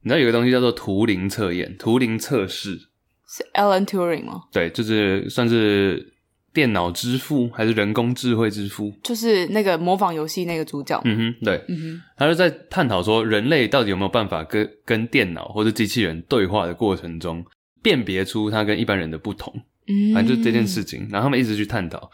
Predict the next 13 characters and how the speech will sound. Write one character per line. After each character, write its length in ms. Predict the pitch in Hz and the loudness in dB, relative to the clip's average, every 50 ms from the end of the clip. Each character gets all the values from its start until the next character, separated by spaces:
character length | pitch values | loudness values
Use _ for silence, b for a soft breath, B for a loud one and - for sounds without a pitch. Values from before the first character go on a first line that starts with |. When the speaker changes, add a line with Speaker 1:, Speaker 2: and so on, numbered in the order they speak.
| B B B B B | B B B B B
Speaker 1:
因 80 | - 175 | 0 0
为 80 | 185 175 - - | 0 0 -2 -2
在 260 | - 143 135 123 110 - | 2 2 2 2 2 0
那 80 | 127 | 2
个 120 | 110 110 101 | 2 2 4
人 200 | 104 107 110 120 | 4 2 2 2
造 200 | 151 135 113 - | 2 2 4 4
意 120 | 127 123 | 4 2
识 220 | 113 - - 123 | 2 0 -4 -4
电 180 | 107 131 123 107 | -2 0 0 0
影 80 | 95 85 | 0 -4
里 120 | 82 80 | -6 -6
面， 280 | 85 92 95 85 85 | -4 -2 -2 -2 -4